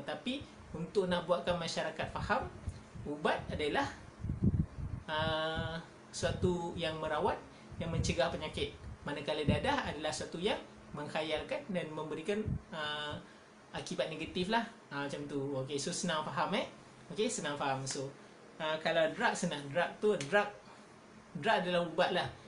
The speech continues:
So, senang faham, drug tu biasanya digunakan untuk term, aa, medical term lah. Okey, medical term. Term, terma perubatan. Ha, macam tu. Okey, so, ubat pula. So, ubat kita tengok. Ubat ni dia ada banyak jenis.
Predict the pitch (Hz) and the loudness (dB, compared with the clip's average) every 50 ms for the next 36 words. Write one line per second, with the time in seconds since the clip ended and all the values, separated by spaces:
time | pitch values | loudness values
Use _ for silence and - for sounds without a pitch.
0 | - - - - 180 - 180 165 160 - 175 180 185 180 156 - 180 170 180 - | -16 -10 -6 -4 -2 -2 -2 -2 0 2 4 4 4 4 4 4 4 4 4 4
1 | 202 180 175 175 196 196 196 190 165 151 156 160 160 160 - 180 160 160 156 - | 2 2 2 2 2 4 4 2 2 0 -4 -6 -6 0 2 2 2 2 0 -4
2 | - - - - - 175 165 165 160 156 160 175 - - - - - - - - | -6 -6 -4 0 2 2 2 2 0 -2 -4 -6 -8 -10 -12 -14 -14 -16 -10 -4
3 | 156 151 151 151 151 147 - - - 185 170 - - - 185 175 165 165 170 160 | -2 -2 0 0 -2 -2 -4 0 2 4 4 4 4 2 2 2 2 4 2 2
4 | 143 143 139 131 - - - - - - - 160 139 196 185 165 156 147 143 - | 2 0 -2 -6 -10 -14 -18 -20 -18 -14 -12 -8 -4 -4 -2 -2 -4 -6 -6 -6
5 | - 160 - - - 151 - 143 - - - - - - - - - - - 175 | -6 -6 -4 -4 -4 -4 -4 -6 -8 -12 -18 -20 -20 -20 -20 -20 -6 2 6 6
6 | 175 170 170 170 170 - - - - 170 165 165 165 170 170 170 165 160 160 - | 8 8 6 4 -2 -4 -4 -2 0 0 0 0 0 0 2 4 4 2 2 0
7 | 165 160 156 156 156 156 - 170 151 135 135 139 139 - - - - 147 147 147 | -2 0 2 2 2 2 2 2 2 2 0 -2 -6 -10 -14 -10 -6 -2 -2 0
8 | 143 143 139 143 143 143 143 147 139 131 - - - - - - - - - 165 | 0 0 -2 -2 -4 -4 -4 -4 -4 -4 -6 -10 -14 -18 -20 -20 -16 -8 -4 -4
9 | 170 175 - 175 156 147 147 147 - 202 202 202 196 196 196 196 202 202 196 - | -2 -2 -2 -2 -2 0 0 0 2 4 4 4 6 4 4 2 2 0 -4 -8
10 | - - - - - - - - - - - - - - - - - - - - | -14 -18 -20 -20 -20 -20 -20 -20 -20 -20 -20 -20 -20 -18 -16 -16 -16 -16 -18 -20
11 | - - - - - - - - - - - 175 175 175 202 180 - 165 151 147 | -20 -20 -20 -20 -14 -12 -12 -12 -10 -8 -4 -2 2 4 4 4 4 4 0 -2
12 | - - - - 214 208 190 175 175 226 214 - - - - 170 - - 170 156 | -2 -2 0 0 2 2 2 2 4 4 4 4 2 0 -4 -4 -2 -2 -2 -2
13 | 151 - 156 143 170 214 208 226 240 233 214 190 175 170 165 170 175 175 139 165 | -4 -4 -4 0 2 2 4 4 4 6 6 6 6 4 2 4 2 0 -2 -2
14 | 160 160 147 135 - - - - | -6 -6 -6 -4 -4 -6 -6 -8